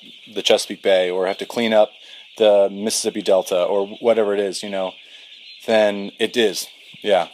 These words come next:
And, and also, if you're thinking about, like, "Okay, great, we can do this for the next fifty years, but our topsoil depletion in the Midwest is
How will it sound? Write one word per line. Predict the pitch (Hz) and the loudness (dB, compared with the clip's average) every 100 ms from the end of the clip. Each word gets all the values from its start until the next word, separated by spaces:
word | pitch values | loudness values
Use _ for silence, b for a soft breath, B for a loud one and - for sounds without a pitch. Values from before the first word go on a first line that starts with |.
| - | 0
And, | 123 131 | 0 2
and | 135 147 | -2 4
also, | 165 - 139 | 4 4 -2
if | 120 | -2
you're | 120 | -4
thinking | 131 127 | -2 -2
about, | 120 113 104 | 4 4 4
like, | 104 98 B B B - | 2 0 B B B -6
"Okay, | 123 127 | -2 -2
great, | 127 147 143 | 4 2 2
we | 127 | -6
can | 123 | -6
do | 117 127 | -4 -2
this | 123 117 | -2 -4
for | - 120 | -2 0
the | |
next | 113 107 | 0 0
fifty | - 156 - | -2 -4 -2
years, | 117 104 95 98 95 - B B B - | -2 0 -2 -4 -8 -14 B B B 4
but | 117 110 | 6 6
our | 104 | 4
topsoil | 147 127 - 120 110 104 | 4 2 2 0 2 0
depletion | 104 - 113 - 107 | -6 -6 -4 -4 -6
in | 101 | -6
the | 101 | -6
Midwest | 104 104 127 127 - | -6 4 4 4 -2
is | 104 101 98 | -2 -2 -4